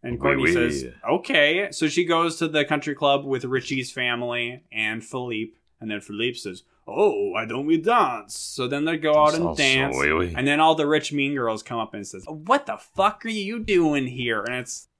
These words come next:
Speaker 1: wasn't really clear, like, what stake they had. They just were kinda being mean about the party again.
Speaker 2: Yeah.
Speaker 1: But then they, like, leave to go dance in the golf area. I mean, she's still, like, her dad's still a member of the club.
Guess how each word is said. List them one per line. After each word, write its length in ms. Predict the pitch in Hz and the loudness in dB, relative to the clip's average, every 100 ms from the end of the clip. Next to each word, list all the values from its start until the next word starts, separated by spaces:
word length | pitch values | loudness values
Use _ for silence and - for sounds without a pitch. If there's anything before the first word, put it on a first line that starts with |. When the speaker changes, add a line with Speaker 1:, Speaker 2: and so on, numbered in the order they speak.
| _ | _
Speaker 1:
wasn't 260 | 269 330 349 | 2 4 6
really 180 | 302 285 | 4 4
clear, 480 | - 240 226 220 190 | 4 6 8 6 4
like, 280 | 175 156 143 | 4 4 2
what 440 | 139 160 160 - | 0 2 2 -6
stake 640 | - - - 135 165 - | -12 -10 2 4 4 0
they 220 | 147 131 117 | 0 2 2
had. 540 | 123 123 135 170 170 - | 2 4 6 4 0 -4
They 200 | 156 160 | 0 2
just 200 | 170 165 | 2 0
were 100 | 147 | -2
kinda 300 | 156 151 143 | 0 0 0
being 240 | 143 131 | 0 -2
mean 220 | 127 135 | -2 -2
about 260 | 139 135 135 | 2 0 0
the 80 | 135 | -10
party 460 | - 123 135 156 | -4 0 0 0
again. 380 | 170 170 - 98 | -4 0 2 2
Speaker 2:
Yeah. 340 | 58 58 58 - _ - - | 0 -2 -4 -8 _ -14 0
Speaker 1:
But 240 | 185 160 | 2 4
then 380 | 185 185 180 - _ _ _ | 4 4 2 -6 _ _ _
they, 300 | 143 147 151 | 0 4 6
like, 320 | 143 135 - _ | 4 2 -2 _
leave 580 | 156 143 143 143 131 107 | -10 -6 0 2 0 -2
to 100 | - | -6
go 160 | 123 120 | -2 0
dance 380 | 120 123 123 131 | 2 0 0 -4
in 80 | |
the 80 | 113 | -6
golf 560 | 104 107 110 143 151 - 120 | -6 0 2 0 -2 -12 -6
area. 600 | 107 101 95 90 95 - _ _ _ _ - | -4 -4 -6 -6 -10 -16 _ _ _ _ -6
I 60 | 143 | 0
mean, 160 | 160 | 0
she's 180 | - 185 | 0 -6
still, 220 | - 302 | 2 4
like, 260 | 208 147 139 | 6 4 2
her 120 | 151 | -4
dad's 300 | 147 160 190 | 2 2 2
still 200 | - 196 | 0 2
a 40 | 139 | 2
member 380 | 120 127 143 131 | 0 0 2 0
of 80 | 117 | 0
the 100 | 104 | -2
club. 160 | 90 | -2